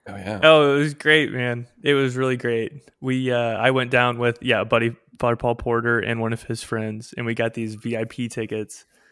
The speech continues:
Speaker 2: to go and watch one of his lectures. And the, the really cool venue, it's called the Tabernacle, is a, is an old church in Atlanta that's been renovated to, uh,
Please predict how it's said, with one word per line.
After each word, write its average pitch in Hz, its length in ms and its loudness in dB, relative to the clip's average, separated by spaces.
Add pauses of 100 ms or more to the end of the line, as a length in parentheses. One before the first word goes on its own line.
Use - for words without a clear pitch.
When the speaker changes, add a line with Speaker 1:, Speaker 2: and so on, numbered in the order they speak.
(500)
Speaker 2:
to 110 580 0 (360)
go 120 180 4
and 113 260 -6 (120)
watch 123 240 0
one 120 100 0
of 110 60 -2
his 110 140 -6
lectures. 110 680 -4 (460)
And 127 600 -6 (200)
the, 98 240 -10
the 127 140 -4
really 143 280 4
cool 120 280 -2
venue, 107 280 -4
it's 101 120 -10
called 110 180 -6
the 101 60 -16
Tabernacle, 104 800 -6
is 107 100 -10
a, 98 240 -8 (160)
is 107 240 -12 (200)
an 107 140 -10
old 110 280 -2
church 107 440 -6
in 113 140 -12
Atlanta 107 400 -8
that's 101 160 -10
been 104 180 -10
renovated 104 680 -6 (460)
to, 104 360 -8
uh, 98 380 -8